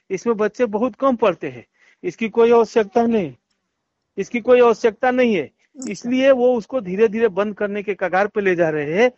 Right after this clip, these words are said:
जरूरत इस बात की है कि उसको सुविधा संपन्न बनाया जाए और जनता अपना नजर रखे। अगर जनता नजर नहीं रख रही है तो उसको सुविधा संपन्न नहीं बनाए। और विशेष करके उन गांवों में, जो गांव हमारे बहुत ग्रामीण क्षेत्रों में है, बहुत सुदूर में है, जहाँ रास्ता नहीं पहुंच पा रहे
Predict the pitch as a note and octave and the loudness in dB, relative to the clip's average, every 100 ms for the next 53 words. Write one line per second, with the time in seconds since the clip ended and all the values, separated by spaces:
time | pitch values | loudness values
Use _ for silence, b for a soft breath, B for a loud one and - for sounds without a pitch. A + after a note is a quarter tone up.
0 | _ _ _ D#3+ F#3 B3 A#3+ A#3+ F#3+ G#3 | _ _ _ -2 2 2 2 -6 0 0
1 | A3+ A3+ A3 A#3 C4+ A#3+ G3 A#3 - G#3 | 0 0 4 4 4 -2 -4 -4 -4 -4
2 | F#3+ A#3+ - G3+ F3+ A#3+ A#3 G3+ F#3 F3 | 0 0 0 -6 -6 -6 -4 -2 -2 -2
3 | G3+ C4 - b b - A3+ G#3+ G#3+ G#3 | 0 0 -2 b b -8 -2 -2 -2 0
4 | C#4 B3+ B3 B3 A3 A3+ A#3+ G#3+ - D#3+ | 2 2 0 -2 0 2 2 0 -4 -6
5 | F#3 F#3+ F#3 F#3+ D4 C4+ B3 C#4+ C#4 C4 | -4 -2 -2 0 0 2 2 2 2 2
6 | A#3 A3 G#3+ G#3+ _ _ _ G#3 - G#3+ | 0 -2 -4 -4 _ _ _ -8 -4 -4
7 | - F#3+ G#3+ G3 G3+ F3 G3+ G3 F#3 D#3+ | -2 -2 0 0 -4 -6 -4 -2 -2 -4
8 | D3 - F#3+ F3 F3 B3+ C#4+ - B3+ A#3 | -6 -4 -4 -4 -2 0 0 2 0 2
9 | C4 C#4 b b _ A#3+ D4 B3 G#3+ G#3 | 0 0 b b _ -2 2 2 2 2
10 | G#3 A3+ A#3+ b b D#3 G#3 G3+ A3+ A3 | 0 0 -2 b b -4 0 2 2 2
11 | G#3+ A3 F3+ F#3 A#3+ G3 E3+ F#3 A3 G#3+ | 2 0 0 0 0 -2 -2 0 -2 -4
12 | - G#3 G#3+ G3+ F#3+ G3 F#3 - E3+ A3 | -4 -4 -2 -2 -4 -6 -8 -8 0 0
13 | - G#3+ F#3+ B3 A#3 G#3+ G#3 F#3 F3+ D#3+ | -2 -8 -4 -4 -2 -2 -2 -2 -2 -4
14 | G#3+ G3 G3 F3+ D#3+ D#3+ E3+ | -8 -8 -8 -10 -10 -6 -6